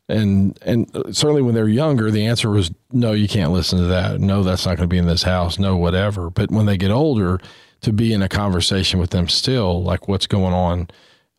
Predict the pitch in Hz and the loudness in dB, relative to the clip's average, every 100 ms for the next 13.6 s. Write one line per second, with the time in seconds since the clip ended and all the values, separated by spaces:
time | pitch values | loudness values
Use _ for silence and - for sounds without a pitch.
0 | - - 113 104 92 92 95 92 90 92 | -14 -4 0 2 2 0 0 0 -2 -2
1 | 95 - 95 - 92 92 92 90 - - | -2 -2 -4 -2 -2 -2 -4 -8 -14 -12
2 | - 92 127 117 120 110 - 104 104 95 | -4 -2 0 0 0 0 0 0 -2 -2
3 | 87 87 82 82 110 - - - 113 90 | -2 -2 -4 -2 -2 -2 -4 -2 0 0
4 | 85 - - _ _ _ - 156 131 113 | -2 -6 -18 _ _ _ -12 -4 0 0
5 | - 117 113 107 98 - - 151 156 107 | 0 -2 0 0 0 -2 -2 0 0 2
6 | 117 104 - - 165 151 110 104 107 107 | 2 0 0 -2 0 2 2 2 2 0
7 | 104 90 - 95 87 98 95 92 98 92 | 0 -2 -2 0 0 -2 0 2 2 0
8 | 87 90 85 87 92 92 - - - _ | 0 -2 -2 -2 -2 -2 -6 -10 -16 _
9 | _ _ _ _ _ - 95 87 85 90 | _ _ _ _ _ -4 -2 -2 -2 0
10 | 90 85 - - - 170 156 - 123 95 | -2 -4 -8 -6 -2 0 0 0 0 0
11 | 92 85 78 101 107 101 90 - - 101 | 0 -2 -4 0 0 0 -4 -8 -4 -2
12 | 101 - 104 87 - - 104 95 85 - | -2 -2 -2 -2 -4 -2 0 2 -2 -2
13 | 92 82 76 - - | -2 -2 -2 -6 -8